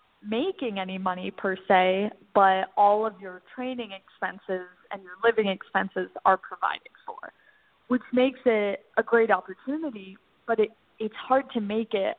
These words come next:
a long-term opportunity when, you know, you could be doing this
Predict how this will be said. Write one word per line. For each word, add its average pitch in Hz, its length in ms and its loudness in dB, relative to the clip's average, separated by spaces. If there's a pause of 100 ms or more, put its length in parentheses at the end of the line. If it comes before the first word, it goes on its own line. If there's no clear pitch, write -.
a 196 80 4
long-term 196 960 2
opportunity 190 1000 -4
when, 190 680 2 (600)
you 208 80 -10
know, 185 120 -2 (120)
you 233 120 0
could - 180 -6
be 190 140 -8
doing 226 360 4
this 185 140 -2